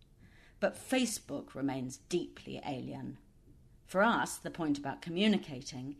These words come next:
is that it's a consensual activity between two people. I like to talk to one friend at a time, which allows me to vary the tone and content to suit the person I'm talking to. When we deal with more than one or two friends at a time, we get in a flap.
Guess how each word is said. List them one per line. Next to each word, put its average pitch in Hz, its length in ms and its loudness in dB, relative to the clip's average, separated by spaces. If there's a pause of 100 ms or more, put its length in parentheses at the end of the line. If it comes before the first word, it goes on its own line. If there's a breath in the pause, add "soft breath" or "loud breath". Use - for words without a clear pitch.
(240 loud breath)
is 180 140 -4
that 196 120 0
it's 208 200 -2
a - 20 -8
consensual 233 800 0
activity 131 640 -4
between 165 380 -6
two 131 260 -4
people. - 580 -8 (680 loud breath)
I 147 140 0
like 135 260 0
to 147 160 -8
talk - 260 -6
to 156 80 -4
one 143 360 2
friend 135 340 -6
at 143 140 -6
a 156 100 -10
time, 135 560 0 (420 soft breath)
which 202 160 0
allows 262 360 4
me 214 120 4
to 208 80 0
vary 139 400 2
the 139 160 -6 (100)
tone 220 540 2 (100)
and 143 140 -2
content 147 720 -2 (360 loud breath)
to 285 120 4
suit 285 340 2
the - 80 0
person 147 520 -4
I'm 208 140 2
talking 143 500 2
to. - 240 -6 (1200 loud breath)
When 294 220 10
we 370 100 6
deal 220 220 6
with 175 160 2
more 208 340 10
than 147 200 6
one 131 200 -2
or 131 100 -6
two 135 240 0
friends 135 380 -4
at 131 80 -8
a 131 80 -8
time, 131 400 -2
we 202 80 2
get 131 240 -6
in 139 80 2
a 143 60 0
flap. 185 420 2